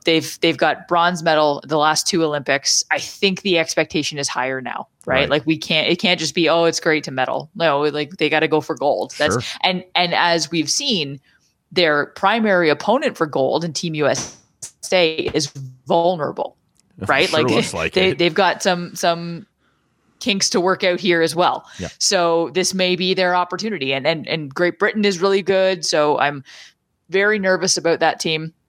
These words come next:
Speaker 1: But there's a lot, there's a lot of opportunity here for Team Canada that, uh, I think they need to capitalize on. It's a little frustrating that they got off to the slow start, but, you know, I'm, I'm not overly concerned about it.
Speaker 2: So Thursday morning,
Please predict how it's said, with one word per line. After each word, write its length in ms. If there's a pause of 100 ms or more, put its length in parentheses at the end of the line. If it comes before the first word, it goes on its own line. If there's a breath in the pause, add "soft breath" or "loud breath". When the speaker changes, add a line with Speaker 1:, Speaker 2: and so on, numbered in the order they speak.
(400)
Speaker 1:
But 240
there's 180
a 60
lot, 520 (120)
there's 140
a 60
lot 440
of 120
opportunity 720
here 260
for 100
Team 200
Canada 460
that, 320
uh, 240 (460 loud breath)
I 80
think 280
they 120
need 140
to 80
capitalize 480
on. 180
It's 80
a 60
little 180
frustrating 520
that 80
they 60
got 180
off 160
to 100
the 80
slow 200
start, 380
but, 320
you 80
know, 120
I'm, 160
I'm 160
not 180
overly 300
concerned 320
about 160
it. 100 (280 soft breath)
Speaker 2:
So 380
Thursday 460
morning, 520